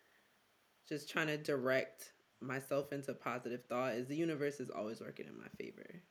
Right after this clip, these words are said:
Like, things are happening and being put into place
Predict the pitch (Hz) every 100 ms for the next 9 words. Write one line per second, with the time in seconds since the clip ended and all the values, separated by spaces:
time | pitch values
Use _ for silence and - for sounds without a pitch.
0 | _ _ - - - - - _ _ _
1 | _ _ _ _ _ _ _ _ _ _
2 | _ - 165 165 165 165 160 107 135 131
3 | 139 - 160 151 143 143 139 135 127 123
4 | - 143 139 110 - 131 135 -